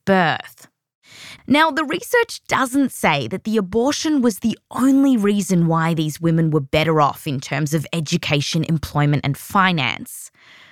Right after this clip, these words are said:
But it does seem to play a role here. Diana also found that for the relatively small group of women who wanted an abortion because they were in an abusive relationship with the father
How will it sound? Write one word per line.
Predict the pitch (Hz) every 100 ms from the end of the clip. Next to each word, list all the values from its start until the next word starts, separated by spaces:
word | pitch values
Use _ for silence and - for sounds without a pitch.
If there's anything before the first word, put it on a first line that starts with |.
| _
But | - 196 - - - - _ _ _ _
it | 120 -
does | 165 226 254
seem | - 220 214
to | 196
play | - 175 170 175
a | 160
role | 143 143 147
here. | 147 147 117 53 - - _ _ _ - - - - - -
Diana | 294 339 381 427 -
also | 269 - 302
found | - 196 160 156 -
that | -
for | 220
the | 240
relatively | 131 156 - 392 359
small | 302 - 240 247 277
group | 269 247 247
of | 226 170
women | 180 170 156
who | 156 180
wanted | 156 196 233 285
an | 254
abortion | 214 170 165 - 160
because | 127 - 156
they | 165 170
were | 180
in | 208 196
an | 170
abusive | 175 143 147 175 185 220 165
relationship | 156 147 143 - 156 143 -
with | 143
the | 104
father | - - 160 156 113 67